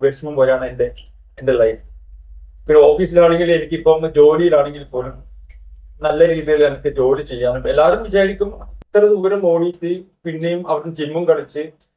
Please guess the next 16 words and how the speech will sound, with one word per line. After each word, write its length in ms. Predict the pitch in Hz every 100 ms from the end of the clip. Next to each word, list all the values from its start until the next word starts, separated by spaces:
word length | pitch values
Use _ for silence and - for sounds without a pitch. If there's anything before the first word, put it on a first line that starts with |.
| _ _
എങ്ങനെയാണ്, 520 | 143 160 185 180 175 170
ആ, 600 | 165 147 143 143 139 135
ഡ്യൂട്ടിക്ക് 500 | 135 147 147 - 147
കയറുന്നത്, 380 | 147 143 143
ആ, 420 | 135 131 131 123 -
ഭയങ്കര 260 | 143 143 147
ക്ഷീണം 380 | - 151 160
വരുന്നില്ലേ? 580 | 139 131 139 131 123 123 - -
പക്ഷെ 180 | - 156
അത്, 140 | 151 - 151
അതൊന്നും 540 | 160 190 214 220 170
ഇരുന്നില്ല. 300 | 160 147 127
നമ്മുടെ 200 | 131 208
മനസ്സിന്റെ 600 | 185 180 185 214 208 214
ഒരു 360 | 208 190 196 196 _ _ -
പേടിയാണ്. 480 | 156 165 185 160 -